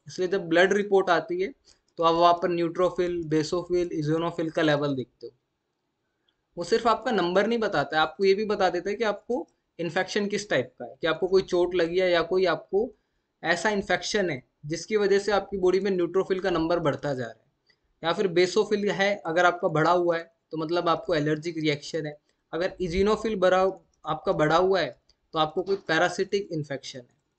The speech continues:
ठीक है, कोई पैरासाइट आपकी बॉडी में आया है। तो आईजीई रिसेप्टर्स यहाँ पर प्रेजेंट है। और ये जो आपके आई-, आ, आपके बेसोफिल सेल हैं, ये नॉन फेगोसिटिक है,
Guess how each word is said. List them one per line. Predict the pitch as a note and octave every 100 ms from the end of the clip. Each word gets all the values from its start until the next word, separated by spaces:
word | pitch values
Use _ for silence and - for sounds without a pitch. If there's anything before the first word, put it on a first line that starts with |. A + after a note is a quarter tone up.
| _ _
ठीक | -
है, | G3
कोई | F#3+
पैरासाइट | E3 E3 E3 D#3+ E3
आपकी | D#3+ - D3+
बॉडी | C#3 C3+
में | C3+
आया | -
है। | _ _ _ _ _ _ _ _ -
तो | A#3
आईजीई | E3+ F#3+ - A#3 - G#3+ G#3+
रिसेप्टर्स | F3 D#3 D3 - D#3+
यहाँ | D3+ C3+
पर | D3
प्रेजेंट | - C3 - A2+
है। | _ _ _ _ _ D3+
और | E3
ये | F3 A3+
जो | A#3
आपके | A3+ G#3 - A3+
आई-, | F3 F3+ F3 _ _
आ, | E3
आपके | E3+ D#3 D3+ D3 D3 F#3+
बेसोफिल | D#3+ D#3+ F#3+ F3+ F3+
सेल | - D#3+
हैं, | F#3
ये | G3
नॉन | E3 F3 G3
फेगोसिटिक | F#3+ C#3+ C3+ - A#2+ A2+
है, | _